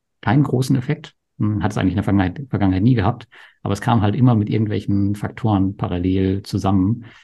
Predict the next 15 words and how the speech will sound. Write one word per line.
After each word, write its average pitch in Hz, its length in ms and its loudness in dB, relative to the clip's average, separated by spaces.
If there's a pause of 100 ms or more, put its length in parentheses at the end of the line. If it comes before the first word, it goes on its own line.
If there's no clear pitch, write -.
(160)
die - 60 -4
dann 90 140 2
doch 107 100 0
dafür 98 300 -2
gesorgt 98 340 -2
haben, 101 460 -4 (500)
dass - 300 -6
die, 95 420 0
dass - 180 -4
der 95 140 -2
Markt 92 260 0
explodiert 104 460 -2
ist. 95 160 -6
Und 104 120 -2
das - 260 -8